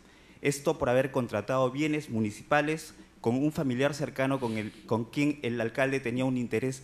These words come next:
directo. Eh, al ad-, al haber adquirido, como repito, un bien, eh, denominado predio rúst-, o mejor dicho, un predio rústico ubicado en un sector denominado Catari, esto en el distrito de Tiabaya de Arequipa,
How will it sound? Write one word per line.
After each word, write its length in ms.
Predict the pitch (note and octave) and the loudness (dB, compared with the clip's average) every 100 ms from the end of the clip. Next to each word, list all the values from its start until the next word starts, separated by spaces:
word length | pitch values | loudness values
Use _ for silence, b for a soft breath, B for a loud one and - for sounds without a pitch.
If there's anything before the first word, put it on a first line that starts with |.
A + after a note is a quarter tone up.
| - | -10
directo. 560 | A2 A2+ C#3+ C#3+ - F#2 - - B B B B B | 0 4 4 2 -10 -12 -16 -20 B B B B B
Eh, 420 | A2 A2+ A#2+ - - | 0 2 0 -4 2
al 140 | A#2 | 4
ad-, 240 | A2+ - - | 4 0 -4
al 160 | A2+ A2+ | 2 4
haber 200 | C3+ D3+ | 4 2
adquirido, 540 | C#3+ - C3 D#3 D3+ | -4 -4 -2 2 2
como 140 | C#3+ C3+ | 2 0
repito, 540 | C3 D#3 C#3 D3 D3 | -2 -4 0 -2 -2
un 200 | - D3 | 2 2
bien, 440 | D3 D3+ D3+ D#3 - - - | 4 4 4 4 -2 -18 -6
eh, 520 | A#2+ A2 G#2+ A2 - - - _ - | -2 0 0 -2 -6 -20 -20 _ -6
denominado 640 | A2+ A#2 A#2 B2+ C3+ C#3 | 0 2 4 4 4 2
predio 280 | C3+ C#3+ C#3+ | 0 0 2
rúst-, 340 | D3 D3+ - - | 2 -2 -6 -12
o 80 | - | -8
mejor 220 | - C3 | -4 -4
dicho, 180 | A#2+ C3+ | 0 0
un 60 | |
predio 320 | C#3 D#3 D3+ | 2 4 4
rústico 500 | D3 D#3+ - C#3+ D3 | 4 2 -2 -6 0
ubicado 640 | C#3 A#2 - C3+ C#3 C#3+ - - | 2 2 2 4 6 4 -2 -6
en 220 | A#2+ C#3+ | -4 -2
un 100 | D3+ | -2
sector 560 | - B2+ - D3 C#3+ - - | -4 -6 -2 0 0 -4 -6
denominado 520 | A2+ G#2+ A#2 C3 C3 | -4 -2 0 2 2
Catari, 480 | C3 C3+ C3+ C3 C3+ C3+ | 2 0 0 0 -4 -6
esto 340 | A#2+ - A#2+ | -8 -2 -2
en 180 | A#2 G2+ | -2 -6
el 140 | G2+ F#2+ | -8 -8
distrito 340 | - A2 A#2+ | -8 -4 -2
de 60 | A2+ | 0
Tiabaya 360 | G2+ G#2+ A2 | 2 2 2
de 60 | F#2 | 0
Arequipa, 420 | F#2+ G#2+ F#2+ | -2 -8 -10